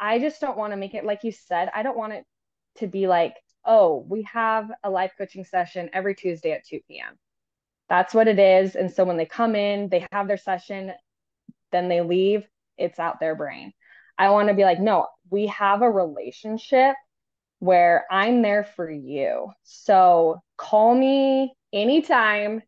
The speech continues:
text me anytime," because again, like you said, when they're in those moments, when I'm not there, when their stress is high or their anxiety is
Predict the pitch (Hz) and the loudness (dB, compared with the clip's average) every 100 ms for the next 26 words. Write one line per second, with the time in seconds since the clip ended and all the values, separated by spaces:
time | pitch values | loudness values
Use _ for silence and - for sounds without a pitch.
0 | _ - 233 240 - 240 220 - 196 202 | _ -6 -6 -6 -6 -6 -6 -10 -12 -6
1 | 247 240 220 196 196 190 208 190 180 180 | -6 -6 -8 -6 -8 -8 -4 -4 -4 -6
2 | 214 220 196 185 180 - 226 208 185 180 | -4 -4 -6 -12 -14 -8 -2 -2 -2 -4
3 | 185 190 190 - - 190 196 190 185 175 | -8 -8 -8 -10 -10 -8 -6 -4 -2 -4
4 | 160 165 156 160 185 233 302 294 - 165 | -6 -8 -6 -6 -6 -6 -6 -10 -12 -12
5 | 156 160 180 190 175 - 147 143 180 240 | -10 -8 -6 -6 -8 -6 -6 -2 -2 -2
6 | 185 170 165 170 - - - 160 180 180 | -6 -8 -8 -10 -12 -18 -10 -8 -8 -8
7 | 160 - - 151 180 190 175 160 160 156 | -10 -12 -12 -6 -2 -2 -2 -6 -6 -6
8 | 156 160 160 | -6 -6 -8